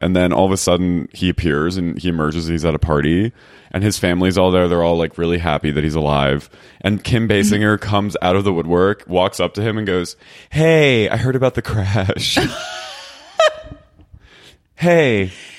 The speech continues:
Speaker 2: Hey.
Speaker 1: I heard about the crash."
Speaker 2: <laughs>
Speaker 1: And he's like, "Yeah, I'm fine."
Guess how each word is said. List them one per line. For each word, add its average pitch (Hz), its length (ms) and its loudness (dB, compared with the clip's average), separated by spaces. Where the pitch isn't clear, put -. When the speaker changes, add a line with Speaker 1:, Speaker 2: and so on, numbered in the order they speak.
Speaker 2:
Hey. 240 560 -4
Speaker 1:
I - 40 -2
heard 147 220 2
about 175 160 2
the - 80 -4
crash." 143 840 -2
Speaker 2:
<laughs> 247 60 2
Speaker 1:
And 123 80 -8
he's 117 140 0
like, 117 120 2
"Yeah, 110 160 4
I'm 90 120 0
fine." 87 540 -2